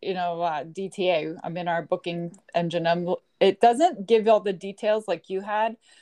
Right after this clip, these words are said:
Just says all twelve Disney, three Disney studios plus three iconic landmarks in India, Egypt, and France.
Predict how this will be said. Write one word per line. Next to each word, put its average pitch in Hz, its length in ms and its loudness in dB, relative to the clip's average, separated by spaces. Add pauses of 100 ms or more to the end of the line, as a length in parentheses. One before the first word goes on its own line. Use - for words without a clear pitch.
(460)
Just 240 280 2
says 220 280 2 (120)
all 202 140 4
twelve 208 380 -2
Disney, 202 380 -6 (1500)
three 247 480 -10
Disney 220 500 -4
studios 277 840 2
plus 214 400 0
three 226 480 -4
iconic 202 520 -6
landmarks 190 680 -10
in 165 220 -10
India, 214 480 2 (180)
Egypt, 202 480 -4
and 175 180 -6
France. - 580 -10